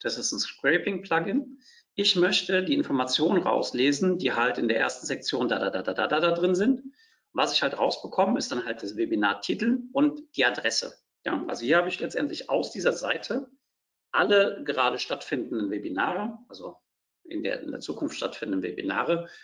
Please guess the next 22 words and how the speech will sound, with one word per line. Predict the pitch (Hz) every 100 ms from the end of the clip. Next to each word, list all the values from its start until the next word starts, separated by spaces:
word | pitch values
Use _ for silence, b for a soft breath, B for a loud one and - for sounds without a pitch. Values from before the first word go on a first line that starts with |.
| B _ _
plus | 165 196 196 -
ihre | 147 143
entsprechende | 117 113 - - 98
Einstiegsseite | 92 95 - - - 92 _
rausgezogen. | - - - - - - - _ _
Dafür | 104 -
brauche | - 135 147
ich |
einen | 143
sogenannten | 120 127 120 117 170
X-Path-Ausdruck. | - - - - 156 285 - - - - 180 269 - b b b b _ _
Ja, | - - - B B _
den | 117 123 120
schreibe | - - 110
ich | 107
hier | 113 110
rein, | 147 208
dann | 147
ziehe | - 92
ich | -
die |
Daten. | - 92 - -